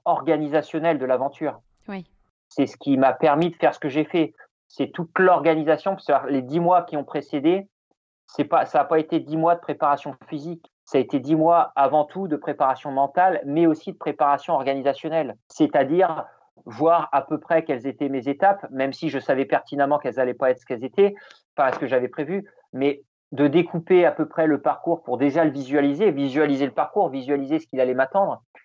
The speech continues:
Speaker 1: visualiser les endroits où potentiellement je pouvais m'arrêter, euh, travailler sur le sommeil, donc c'est-à-dire que, bah, pour travailler sur le sommeil, je pouvais pas travailler en tant que tel dessus,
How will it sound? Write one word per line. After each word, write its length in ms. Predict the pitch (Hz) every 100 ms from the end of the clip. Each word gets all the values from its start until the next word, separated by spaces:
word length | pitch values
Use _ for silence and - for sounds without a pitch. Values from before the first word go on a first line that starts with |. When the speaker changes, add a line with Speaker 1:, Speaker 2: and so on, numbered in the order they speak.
| _
Speaker 1:
visualiser 680 | 123 151 151 170 165 156 170
les 180 | 151 127
endroits 440 | 156 147 160 170
où 60 | 151
potentiellement 720 | - 165 165 160 170 156 165
je 100 | -
pouvais 420 | - 123 139 135 - _ -
m'arrêter, 560 | 131 139 156 180 196 196 - - _ -
euh, 340 | 131 131 135 131
travailler 680 | - 165 156 165 170 175
sur 240 | 170 - 135
le 100 | 135
sommeil, 560 | - 175 185 196 156 123
donc 180 | 131 - -
c'est-à-dire 460 | 123 131 127 160
que, 60 | 127
bah, 120 | 120
pour 160 | - -
travailler 320 | 139 131 135
sur 140 | 139
le 40 | 127
sommeil, 400 | - 131 147 131
je 80 | - _ _
pouvais 220 | 117 123
pas 920 | 123 127 120 120 117 123 120 117 117 113
travailler 420 | - 117 117 120
en 80 | 120
tant 180 | 127 117
que 40 | _ _
tel 180 | 135 123
dessus, 420 | 143 151 214 202